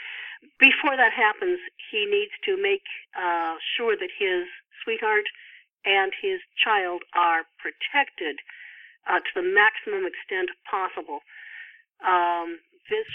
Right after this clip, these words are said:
requires a, an act of significant defiance of social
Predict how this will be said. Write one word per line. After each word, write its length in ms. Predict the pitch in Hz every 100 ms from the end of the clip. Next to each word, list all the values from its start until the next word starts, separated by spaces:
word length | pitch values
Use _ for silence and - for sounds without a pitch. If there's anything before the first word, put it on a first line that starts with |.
| -
requires 920 | 392 392 - 415 392 415 220 - - - - _ -
a, 640 | 190 185 180 175 170 165 -
an 160 | 185 175
act 380 | 190 190 - - -
of 320 | 185 175 170 - _ - -
significant 800 | - - 185 233 - - 269 254 - _ _ _ _ _
defiance 800 | 196 190 - - 254 233 147 120 - - - _ -
of 220 | 190 170 - - -
social 520 | 220 220 220 208 202